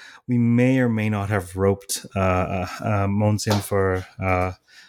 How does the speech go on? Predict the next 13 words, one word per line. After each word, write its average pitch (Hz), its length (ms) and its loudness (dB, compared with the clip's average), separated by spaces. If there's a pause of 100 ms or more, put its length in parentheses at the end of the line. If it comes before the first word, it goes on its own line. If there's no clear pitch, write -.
(120)
a 117 80 -6
course - 800 2
<laughs> - 20 -20
that 123 140 2
we'll 110 160 0
announce 107 360 2
at 107 120 -6
some 107 160 0
point 110 140 2
in 101 60 -4
the 113 60 -2
future. 156 460 2 (340)
<laughs> - 60 -2